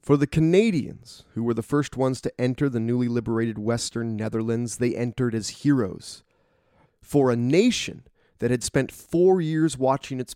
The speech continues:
people, its food, its fuel, its resources, and its freedom taken from it, the arrival of Canadian soldiers brought to the Dutch hope,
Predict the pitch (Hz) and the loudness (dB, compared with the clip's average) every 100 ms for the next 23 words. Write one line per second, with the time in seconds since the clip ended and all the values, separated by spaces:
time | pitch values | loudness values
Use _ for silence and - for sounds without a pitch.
0 | - - 139 165 190 _ _ _ - - | -10 -8 -6 -6 -6 _ _ _ -14 -10
1 | - - 147 156 170 180 - _ _ - | -8 2 4 4 0 -6 -10 _ _ -10
2 | - - - 143 160 175 208 202 _ _ | -8 -8 -2 2 4 4 2 -6 _ _
3 | - 127 107 95 107 170 180 - 165 175 | -6 -6 -6 -6 0 0 2 0 0 0
4 | 165 170 - 139 151 147 - - 135 160 | -2 -2 -2 -2 0 -2 -4 -4 0 0
5 | 170 170 170 151 - 208 240 185 139 - | 2 0 0 -2 0 2 2 -2 -4 -6
6 | - - - _ _ _ _ _ 90 117 | -8 -10 -14 _ _ _ _ _ -6 -2
7 | 117 110 123 156 175 190 139 113 - 117 | 0 2 2 4 4 4 2 -2 -2 0
8 | 135 165 175 170 - - 139 135 139 123 | 0 0 0 0 0 2 2 2 -2 -4
9 | 107 117 127 151 - - 131 107 95 127 | -4 0 0 0 -6 -8 -8 -8 -4 -2
10 | 123 - - 139 202 - | -2 -6 -6 -2 -2 -4